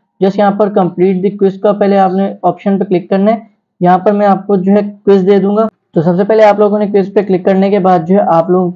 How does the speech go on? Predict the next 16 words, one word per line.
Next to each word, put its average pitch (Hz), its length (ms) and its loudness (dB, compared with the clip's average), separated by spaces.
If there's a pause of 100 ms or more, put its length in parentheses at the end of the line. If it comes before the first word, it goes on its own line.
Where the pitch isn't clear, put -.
से 190 140 -2
तीन 170 280 -2
questions 175 380 -2
पूछते 185 280 -4
हैं, 185 140 -4
तीनों 175 300 0
questions 165 460 -4
के 175 100 -4
answer 160 360 -2
मैं 160 120 -2
आपको 151 260 -4
Telegram 151 460 -2
पे 160 80 -4
provide 156 460 -2
कर 185 140 -2
दूंगा। 202 340 0